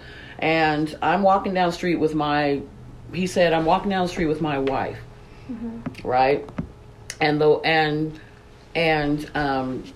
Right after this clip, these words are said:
Speaker 1: and so we go, we're, we're going somewhere. The wife's friends are there, and the wives say, "A girl," you know, they're, you know,
Speaker 2: Yeah.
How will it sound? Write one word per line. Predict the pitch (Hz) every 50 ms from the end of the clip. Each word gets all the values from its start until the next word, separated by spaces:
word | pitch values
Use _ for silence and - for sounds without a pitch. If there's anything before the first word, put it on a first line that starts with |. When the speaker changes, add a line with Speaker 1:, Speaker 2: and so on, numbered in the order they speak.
| - - - - - - - - - - - - - - - - - - - - -
Speaker 1:
and | 170 165 143
so | - - 175 165 160 160 156 151 151 151 143 - - - - - - -
we | 156 156 165 190 208 208 196
go, | 160 156 175 170 -
we're, | 165 190 196 190 156
we're | - 175 190 175
going | 151 170 180 180 175 165 156 147
somewhere. | - 151 139 135 131 127 123 123 127 - - - - - - - -
The | 175 165
wife's | 156 170 175 180 185 208 220 226 220 - - - - - - - - - - - - - - - - - - - - -
friends | - - 208 202 196 196 185 185 180 175
are | 175 160 151
there, | 147 143 139 131 127 127 123 135 - - - - - - - - - - -
and | - 165 165 160 165 165
the | 160
wives | 156 170 175 175 - 190 185 185
say, | - - 190 190 190
"A | 208 220
girl," | 208 - 302 453 453 440 - 214
you | 233 247
know, | 247 220 196 196
they're, | 190 196 196 190 180 147 - -
you | 190 202
know, | 180 160 151 151 151 151 151 156 156 - - - - - - - - - -
Speaker 2:
Yeah. | 254 233 226 208 196 190 190 190